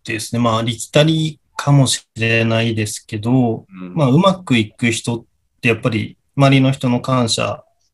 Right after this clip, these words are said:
Speaker 2: うん。
Speaker 1: の気持ちがあったりだったりとか、
Speaker 2: うん。
Speaker 1: うん、やっぱ何か起きた時に、周りのせいにしない、人のせいにしないっていう、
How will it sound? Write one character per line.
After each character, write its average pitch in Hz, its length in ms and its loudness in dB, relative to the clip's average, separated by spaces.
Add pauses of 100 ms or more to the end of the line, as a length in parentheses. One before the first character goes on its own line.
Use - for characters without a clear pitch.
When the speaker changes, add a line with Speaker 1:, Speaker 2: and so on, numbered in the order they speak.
Speaker 2:
う 95 60 -10
ん。 92 320 -12
Speaker 1:
の 113 100 -8
気 113 120 -8
持 113 100 -2
ち 104 120 -4
が 107 100 0
あ - 20 -2
っ - 120 -10 (120)
た 110 80 -2
り 107 120 -2
だ 101 100 -2
っ 101 100 -12
た - 160 -6
り 104 100 -6
と 110 140 -14
か、 110 380 0 (160)
Speaker 2:
う 98 40 -14
ん。 90 380 -18 (560)
Speaker 1:
う 127 100 0
ん、 123 440 0 (160)
や 208 80 -2
っ - 20 -14
ぱ - 80 0
何 214 200 4
か 143 140 2
起 131 140 -6
き - 40 -20
た 110 120 0
時 110 320 -8
に、 123 400 2 (1000)
周 127 260 4
り 127 40 4
の 123 120 4
せ 123 160 -2
い 110 40 0
に 104 120 -4
し 113 160 -4
な 104 100 -4
い、 104 180 -12 (180)
人 - 180 -4
の 117 100 0
せ 127 120 -2
い 110 40 -2
に 101 60 -4
し - 100 -6
な 107 80 -6
い 104 100 -8
っ - 520 -20
て - 80 -16
い 139 100 -14
う、 - 80 -20